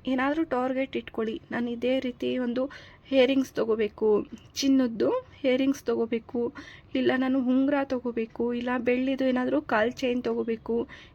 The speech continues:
ಏನಾದರೂ ಒಂದು ಗೋಲ್ ಇಟ್ಕೊಳ್ಳಿ ನೀವು. ಅದು ತೊಗೊಳ್ಳೇಬೇಕು ಅಂತ ಮನಸ್ಸಲ್ಲಿ ಇಟ್ಕೊಳ್ಳಿ. ಆವಾಗ ನೀವು ಬೇಗನೆ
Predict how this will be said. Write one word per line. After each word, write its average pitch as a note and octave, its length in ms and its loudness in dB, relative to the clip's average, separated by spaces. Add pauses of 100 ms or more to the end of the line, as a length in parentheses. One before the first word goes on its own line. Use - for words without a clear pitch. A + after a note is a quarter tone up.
ಏನಾದರೂ D#4+ 440 4
ಒಂದು D#4 140 4
ಗೋಲ್ C4 260 4
ಇಟ್ಕೊಳ್ಳಿ B3 460 0
ನೀವು. G#3 300 -2 (140)
ಅದು G#3 200 -4
ತೊಗೊಳ್ಳೇಬೇಕು C4+ 760 2
ಅಂತ C4+ 180 0
ಮನಸ್ಸಲ್ಲಿ B3 440 -2
ಇಟ್ಕೊಳ್ಳಿ. A#3+ 420 0 (520)
ಆವಾಗ C4 440 0
ನೀವು C4+ 300 0 (580)
ಬೇಗನೆ C#4 500 4